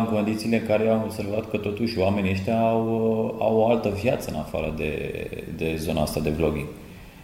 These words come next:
Adică, na, cum spuneai tu, mă uitam și la Logan Paul. Eu totdeauna am stat să mă întreb de unde au timp oamenii ăștia să facă treaba asta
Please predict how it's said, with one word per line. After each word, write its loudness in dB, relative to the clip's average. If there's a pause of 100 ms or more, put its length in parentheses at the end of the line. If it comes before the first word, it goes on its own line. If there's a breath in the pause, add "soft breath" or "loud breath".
Adică, 0
na, 8
cum 4
spuneai 2
tu, 0
mă 2
uitam 4
și -2
la 2 (400)
Logan -2 (100)
Paul. -2 (220)
Eu 6
totdeauna 6
am 4
stat 0
să -2
mă 4
întreb 4 (560 loud breath)
de 6
unde 10
au 10 (100)
timp 6
oamenii 6
ăștia 0
să -4
facă -4
treaba 2
asta 0